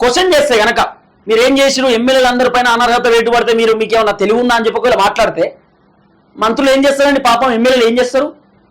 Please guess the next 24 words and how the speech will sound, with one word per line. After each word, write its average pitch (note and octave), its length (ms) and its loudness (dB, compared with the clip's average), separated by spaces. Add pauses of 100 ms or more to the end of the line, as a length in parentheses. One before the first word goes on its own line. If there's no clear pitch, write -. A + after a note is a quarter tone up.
(120)
వాళ్ళు A3+ 160 2
ఒకటే B3+ 180 0
మాట D4 200 2
చెప్తారు, - 420 0 (800)
"రేవంత్ C4 340 0
రెడ్డి C4 140 0
వాళ్ళని B3+ 220 2
తీసుకున్నాడు, G3+ 440 -4 (440)
రేవంత్ C4 320 2
రెడ్డి C#4 180 2
కండవ A#3 320 0
కప్పిండు, G3+ 420 -4 (240)
రేవంత్ C4 340 2
రెడ్డి C4+ 160 2
వాళ్ళని B3+ 280 0
రారా A#3+ 340 2
రారా A3+ 280 2
అని A3+ 200 0
చెప్పి C#4 400 -4 (240)
వాళ్ళను A3+ 440 0 (180)
స్వీట్లు A#3 380 -4
ఇచ్చిండు, A3+ 460 -2 (520)
అన్నం B3 240 0
తినిపించిండు, A3+ 760 -2